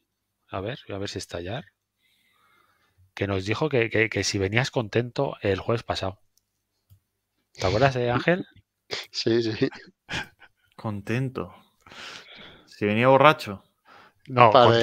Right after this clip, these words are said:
Speaker 1: contento.
Speaker 2: aquí
Speaker 1: Dijo
Speaker 2: está,
Speaker 1: contento.
Speaker 2: coño. <laughs> Supongo que sería eso.
Speaker 3: Un poco, un poco, un poco contento iba.
Speaker 1: <laughs> Es que no lo
Speaker 3: Venía
Speaker 1: preguntó.
Speaker 3: y venía de trabajar.
Speaker 1: Es que, es que no lo preguntó. Y claro, nosotros dijimos, pues no,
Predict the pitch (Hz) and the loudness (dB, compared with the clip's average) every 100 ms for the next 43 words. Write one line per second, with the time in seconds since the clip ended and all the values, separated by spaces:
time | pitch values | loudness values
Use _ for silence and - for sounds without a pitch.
0 | 117 117 117 - 110 107 131 143 131 139 | 6 4 0 -4 -4 4 4 6 6 6
1 | 123 120 113 104 101 104 - - - - | 6 4 2 -4 -8 -8 -8 -8 -8 -6
2 | - 160 151 143 113 131 131 127 123 113 | -2 0 2 2 4 4 6 4 2 2
3 | 113 110 123 139 - 202 - 165 - 214 | 0 2 0 0 2 2 2 -4 -6 -12
4 | _ - - - - 110 127 120 127 123 | _ -20 -20 -16 -4 6 6 8 8 8
5 | 117 123 123 123 123 120 120 117 117 123 | 6 4 4 4 2 2 2 0 0 0
6 | 120 120 113 120 120 113 104 95 - - | 2 2 2 0 2 4 4 0 -4 -20
7 | - - - - - 175 - 190 180 165 | -20 -20 -16 -8 6 8 10 8 8 0
8 | - 147 - - - - - - 135 143 | 0 -2 -2 -4 -8 -6 2 4 6 8
9 | 143 139 113 113 127 123 - - 139 127 | 8 6 4 -2 -4 -6 -6 2 4 6
10 | 131 147 131 120 107 117 110 - - _ | 8 8 10 8 8 6 4 2 -20 _
11 | _ - - - 117 - 151 - 123 151 | _ -20 -14 -4 0 4 4 4 2 2
12 | 156 151 120 110 110 120 107 104 101 127 | 2 0 -2 -4 -6 -6 -6 -4 0 0
13 | 117 110 110 123 135 131 123 113 104 110 | 0 -8 -6 -6 -6 -8 -8 -10 -10 -10
14 | 110 117 123 135 | -10 -10 -6 -6